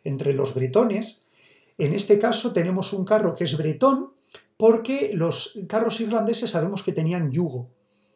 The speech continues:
Estos yugos se han encontrado también en los pantanos. Y entonces, con todo esto, podemos establecer una conexión entre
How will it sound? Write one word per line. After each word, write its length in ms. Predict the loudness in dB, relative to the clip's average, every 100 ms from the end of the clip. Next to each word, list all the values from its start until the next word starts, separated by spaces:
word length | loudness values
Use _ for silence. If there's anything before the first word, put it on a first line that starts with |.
| -20 _ _ _ -2
Estos 360 | -2 2 0 2
yugos 300 | 0 0 -2
se 80 |
han 100 | 0
encontrado 600 | 2 2 2 2 0 2
también 340 | 2 0 -2 -2
en 100 | -2
los 160 | -4
pantanos. 640 | -4 -6 -6 -8 -12 -20 _ _ _ _ _ _ _ -8
Y 140 | -2 0
entonces, 460 | 0 -4 -4 -8
con 200 | -4 -2
todo 260 | 0 0 0
esto, 540 | -4 -2 -2 -2 -6 _ _ -20 -20 _
podemos 400 | 6 6 6 -2
establecer 560 | -2 2 2 2 0 -2
una 220 | -4 0
conexión 640 | 2 2 -2 -2 -2 -2 -2
entre 500 | -2 -2 -6 -10